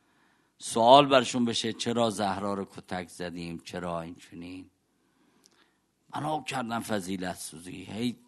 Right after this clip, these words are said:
بر علی حرف زدن، هی تبلیغ کردن، تبلیغ کردن، گفتن. به تعبیر دیگری بگم، انسان الهی معصوم رو از اون بالا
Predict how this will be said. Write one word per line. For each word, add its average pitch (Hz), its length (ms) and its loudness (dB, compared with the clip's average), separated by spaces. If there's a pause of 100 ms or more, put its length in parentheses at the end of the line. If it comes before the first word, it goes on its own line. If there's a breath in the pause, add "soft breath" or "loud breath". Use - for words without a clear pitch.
بر 98 160 4
علی 95 340 0
حرف 82 280 -6
زدن، 85 360 -8
هی 107 120 -4
تبلیغ 87 440 -10
کردن، 82 520 -10
تبلیغ 85 460 -10
کردن، 80 480 -10
گفتن. 95 680 -6 (2250)
به 156 100 6
تعبیر 196 600 8
دیگری 214 440 2
بگم، 143 480 4 (280)
انسان 165 920 6 (220)
الهی 143 880 4
معصوم 135 800 4
رو 127 120 4
از 120 220 2
اون 135 500 -4
بالا 117 800 6